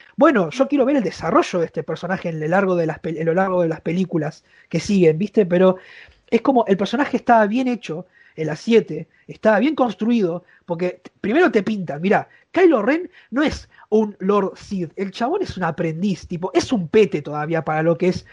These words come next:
este, un villano, inclusive te lo dicen, te dicen, "El chabón es un pete". Entonces yo entiendo, por ejemplo, que después venga Rey, que, eh, tiene la fuerza, eh, donde sepa quién,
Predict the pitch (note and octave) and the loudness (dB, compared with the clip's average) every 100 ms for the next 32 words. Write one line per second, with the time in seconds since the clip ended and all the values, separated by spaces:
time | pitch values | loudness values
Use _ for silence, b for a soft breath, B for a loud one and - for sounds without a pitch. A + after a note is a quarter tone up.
0 | b b E3 G3+ - F3 E3+ E3 F3+ G3 | b b -8 -8 -4 -2 0 0 0 2
1 | F#3 - F#3 E3+ D3+ C#3+ - D#3+ F3 F#3 | 2 2 2 2 -2 -6 -10 -10 -6 0
2 | E4 D#4+ G3 F3+ C4 - C#3+ D#3 A3+ - | 2 4 6 6 4 0 -10 -2 -2 -2
3 | E3 - B B G#3 G3+ D4 G4 C#4 F3 | -6 -8 B B -6 0 2 2 0 -6
4 | D#3 F3 D3+ D3 D3+ C4 A#3+ D4 C#4+ C4+ | -4 -2 -2 -6 -6 -4 -2 -2 0 0
5 | A#3+ G3 E3 E3 B3+ A3 E3+ E3 B B | 0 0 -2 0 2 2 -2 -4 B B
6 | - D#3+ F3+ A#3+ B3 G#3+ E3 F#3+ E3+ F3 | -8 -6 0 0 2 -2 0 0 -2 -4
7 | b b b E3 D#3+ D#3 D3+ D3+ A3 A3 | b b b -2 -2 -2 -6 -4 2 4
8 | G3 - A3+ A#3 - G#3+ F#3 E3+ E3 E3+ | 4 4 4 4 2 0 0 -6 -6 -8
9 | D#3+ D#3 - A3 F#3+ F3+ A3+ G3+ C4+ | -6 -8 -4 -2 -2 -2 -2 -4 -8